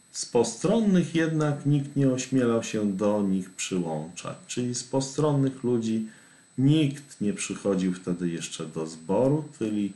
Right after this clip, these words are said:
czyli w zborze byli tylko sami s-, swoi, sami wierzący, sami chrześcijanie.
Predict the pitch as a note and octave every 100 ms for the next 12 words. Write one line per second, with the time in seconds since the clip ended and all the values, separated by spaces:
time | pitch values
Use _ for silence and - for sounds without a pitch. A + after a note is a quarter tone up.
0 | - - A2+ G#2 G2+ F2+ F2+ A2 C3+ C3
1 | A#2+ G#2+ G#2 G2+ G2+ - - - _ -
2 | A#2 A2+ - A2 - F#2 F#2 F2+ - -
3 | - _ _ _ _ - - - A#2 G2
4 | F2 - - G#2+ A2+ G#2 F#2 G2 G2 A2+
5 | A2+ - E2+ - - - A#2+ A#2+ A2+ A2
6 | - - - - G2 F2 E2